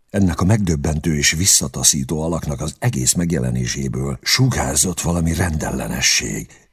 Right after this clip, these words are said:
és hitványság, amelyet ez az aránytalanság csak még jobban megerősített. Ezért az alkatával és jellemével kapcsolatos kíváncsiságom kiegészült származása, élete,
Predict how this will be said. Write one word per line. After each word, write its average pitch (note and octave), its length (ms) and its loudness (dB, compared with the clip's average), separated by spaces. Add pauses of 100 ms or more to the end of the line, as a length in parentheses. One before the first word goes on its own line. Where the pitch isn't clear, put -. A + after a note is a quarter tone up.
és - 200 2
hitványság, A1+ 1000 0 (640)
amelyet F2+ 460 0
ez G2+ 140 -2
az F#2 120 0
aránytalanság G#2 800 4
csak G#2 200 0
még C#3 200 6
jobban D#2 320 0
megerősített. - 1080 -4 (920)
Ezért G#2 380 2
az F#2+ 120 2
alkatával F2 680 2
és C#2+ 180 2
jellemével E2 680 4
kapcsolatos - 640 -2
kíváncsiságom D2+ 1000 0 (1040)
kiegészült D2 840 2
származása, C#2+ 1200 2
élete, D#2+ 680 0